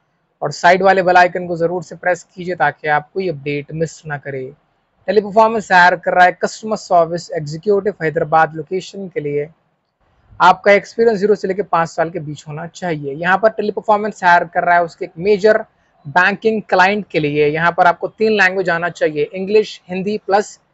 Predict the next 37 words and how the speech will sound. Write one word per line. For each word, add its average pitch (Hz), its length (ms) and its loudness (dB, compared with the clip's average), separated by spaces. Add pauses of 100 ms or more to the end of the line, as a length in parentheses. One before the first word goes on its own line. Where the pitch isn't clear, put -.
(320)
Telugu, 208 520 2 (360)
Tamil, 208 400 2
Kannada। 190 380 4
आपको 185 380 2
English, 190 420 -2
Hindi 185 220 -4
के 196 120 -2
साथ 170 320 0
कोई 185 260 0
एक 202 140 0 (500)
regional 185 500 0
language 180 280 0
आनी 165 240 -2
चाहिए। 156 440 -2 (360)
आपको 165 280 0
banking 190 460 0
domain 190 360 -2
की 190 120 -8
basic 160 320 -6
knowledge 165 300 -2
होनी 165 200 -6
चाहिए, 165 400 -4 (480)
आपका 147 220 -2
communication 175 600 -6
excellent 175 360 -8
होना 156 220 -6
चाहिए, 151 280 -6
क्योंकि 180 260 -14
यहाँ 175 140 -2
पर 175 120 -2
आपको - 200 -8
voice 180 360 0
and 170 280 -4
chat 180 280 2
support 180 340 -8
के 170 120 -8
through 190 220 -12